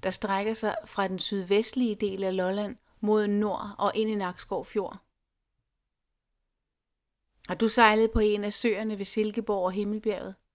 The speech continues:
for eksempel Julsø? Ligger Danmarks højeste punkt tæt på de fynske alper,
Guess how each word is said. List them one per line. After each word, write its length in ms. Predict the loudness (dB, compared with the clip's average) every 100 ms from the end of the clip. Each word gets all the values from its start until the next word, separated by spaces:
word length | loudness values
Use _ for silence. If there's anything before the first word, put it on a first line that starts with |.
| _
for 100 | -6
eksempel 440 | -2 -2 -2 -6 -6
Julsø? 460 | -6 -4 -4 -6 -6 _ _ _ _ _ _ _ _ _ _ _ _ _ _ _ _ _ _ _ _ _ _ _ _
Ligger 280 | 2 6 6
Danmarks 500 | 6 4 4 0 2
højeste 400 | 4 4 4 -2
punkt 400 | 0 0 -2 -4
tæt 200 | 0 2
på 160 | 2 0
de 120 | 0
fynske 500 | -4 -6 -4 -4 -2
alper, 340 | -4 -4 -6